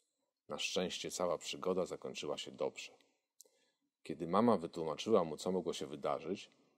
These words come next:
Stefek zrozumiał swój błąd, przeprosił i obiecał, że nigdy więcej t-,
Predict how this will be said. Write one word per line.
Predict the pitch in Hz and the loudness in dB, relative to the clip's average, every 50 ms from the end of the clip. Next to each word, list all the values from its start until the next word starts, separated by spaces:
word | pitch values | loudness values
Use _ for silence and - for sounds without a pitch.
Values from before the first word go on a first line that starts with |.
| _ _ _ _ | _ _ _ _
Stefek | - - - 139 143 - 135 110 | -6 0 0 2 2 2 0 0
zrozumiał | 101 95 92 92 85 90 85 80 73 69 | 0 2 2 2 2 2 2 0 0 -2
swój | - - - 76 69 | -4 -6 -6 -6 -8
błąd, | 65 71 80 90 92 104 104 - - - _ _ _ _ _ _ _ _ - | -4 0 2 4 4 4 2 -2 -10 -20 _ _ _ _ _ _ _ _ -4
przeprosił | - - 95 - - - 120 120 - - 123 113 | 0 0 2 4 6 6 6 6 4 2 0 -2
i | 107 78 65 85 | -2 -2 -2 -2
obiecał, | 80 73 92 92 - 90 85 85 | 0 0 0 0 2 2 2 0
że | 78 - - 82 | 0 -4 -4 -2
nigdy | 85 104 117 107 90 85 76 | 0 0 0 0 0 -2 -2
więcej | 73 80 80 78 - - 80 76 | -2 -2 -4 -4 -4 -4 -6 -6
t-, | - - | -8 -14